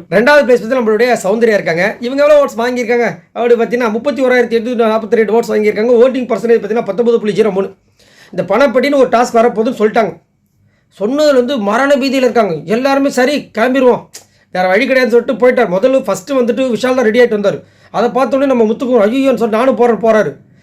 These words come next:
அப்புறம் ரயான் போயிட்டாப்புல. அப்புறம் பவித்ரா ஒரு பக்கம், ஜாக்லின் ஒரு பக்கம். இந்த அம்மா மட்டும், "அதுல என்ன ஓட்டைகள் இருக்கு? அதுல என்ன ஓட்டை இருக்கு? இதுலேருந்து நம்ம எப்படி தப்பிக்க முடியும்? எனக்கு ஓகே தான், ஆனா இவ்வளோ தூரம் நான் கஷ்டப்பட்டு வந்துட்டேன், இவ்வளோ தூரம் கஷ்டப்பட்டு வரேன்" சொல்லும்போது வ-, வருத்தமா இருக்கு நம்மளுக்கு. என்ன கஷ்டப்பட்டு வந்தீங்க நீங்க?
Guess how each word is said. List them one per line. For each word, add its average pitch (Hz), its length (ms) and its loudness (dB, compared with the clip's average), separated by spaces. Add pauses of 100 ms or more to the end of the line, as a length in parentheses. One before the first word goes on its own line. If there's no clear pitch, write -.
(140)
அப்புறம் 240 300 0
ரயான் 254 240 2
போயிட்டாப்புல. 196 400 -2 (120)
அப்புறம் 269 260 -4
பவித்ரா 247 340 0
ஒரு 240 160 4
பக்கம், 208 420 -4
ஜாக்லின் 220 240 0
ஒரு 208 100 0
பக்கம். 175 220 -6
இந்த 196 220 -4
அம்மா 240 200 0
மட்டும், 226 560 0 (360)
"அதுல 196 240 -2
என்ன 302 300 0
ஓட்டைகள் 247 440 2
இருக்கு? 180 480 -2 (640)
அதுல 170 200 -2
என்ன 285 180 2
ஓட்டை 233 260 4
இருக்கு? 202 220 0
இதுலேருந்து 254 120 0
நம்ம 285 160 2
எப்படி 226 200 -2
தப்பிக்க 220 320 -4
முடியும்? 175 420 -2 (420)
எனக்கு 196 360 2
ஓகே 269 300 0
தான், 226 580 -2 (220)
ஆனா 220 140 -2
இவ்வளோ 220 180 0
தூரம் 269 320 2
நான் 285 100 4
கஷ்டப்பட்டு 226 460 -2
வந்துட்டேன், 190 260 -2
இவ்வளோ 226 180 0
தூரம் 311 180 -2
கஷ்டப்பட்டு 233 500 0
வரேன்" 220 80 2
சொல்லும்போது 254 460 2
வ-, 214 40 2
வருத்தமா 240 420 0
இருக்கு 208 200 2
நம்மளுக்கு. 165 260 -4
என்ன 349 340 -2
கஷ்டப்பட்டு 247 500 0
வந்தீங்க 214 180 4
நீங்க? 175 340 -4